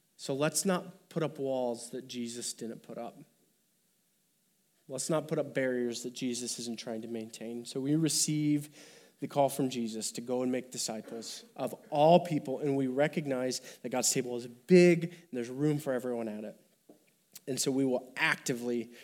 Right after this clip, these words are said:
reach out to those who are both like us and those who are different than us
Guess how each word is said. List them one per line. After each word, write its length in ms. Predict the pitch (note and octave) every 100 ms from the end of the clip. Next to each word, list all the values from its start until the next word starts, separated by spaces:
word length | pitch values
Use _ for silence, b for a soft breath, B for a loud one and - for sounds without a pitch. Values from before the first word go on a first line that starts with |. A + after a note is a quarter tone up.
| B B
reach 340 | C3 D#3 F3
out 180 | F3 D3+
to 100 | D#3
those 240 | C#3+ C3+ C3
who 120 | D3
are 120 | C3+
both 260 | B2 C3 -
like 400 | A#2 A#2+ C#3 C#3
us 400 | A3 - - - _ b b b b
and 160 | C#3+ C#3+
those 200 | C3+ C#3
who 140 | D#3
are 80 | C#3
different 540 | B2+ - D3+ - A#2
than 120 | A2+ G#2+
us 400 | - - -